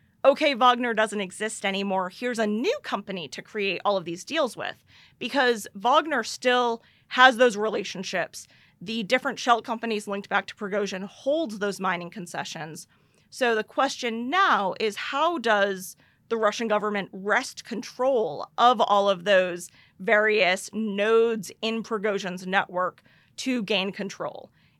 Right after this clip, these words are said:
And so what we're likely to see is, number one, an ongoing struggle between Prigozhin and the Kremlin for control here.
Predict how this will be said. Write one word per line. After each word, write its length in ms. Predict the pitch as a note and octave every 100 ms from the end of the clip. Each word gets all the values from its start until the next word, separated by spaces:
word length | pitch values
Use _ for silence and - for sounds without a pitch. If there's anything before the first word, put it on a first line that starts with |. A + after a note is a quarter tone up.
| -
And 180 | A#3 G3
so 480 | A#3+ A3 G#3+ G#3+ F#3+
what 160 | A3+
we're 140 | A3+ G#3
likely 380 | G#3+ A3 G#3+ G3
to 80 |
see 500 | A3 - F#4 D4 G#3+ F#3 -
is, 460 | G#3+ G#3+ G3 - _ _ _ _ -
number 280 | A#3+ A3+
one, 400 | G#3+ G#3 A3 C4+ G#4+ _ _ _ _
an 140 | A#3+ A#3+
ongoing 420 | B3+ C4 B3 A3
struggle 640 | G3 - - A#3+ B3 A#3+ G3+
between 400 | F#3+ A3 G#3 G3+
Prigozhin 800 | G#3 G#3 G3+ G3+ G3+ F#3+ F#3+ - -
and 240 | G3+ F#3+
the 120 | G3+
Kremlin 480 | - F#3 F#3 F3 E3+
for 260 | - G#3 G3
control 480 | F#3+ - G3+ F#3
here. 360 | F3+ D#3+ D#3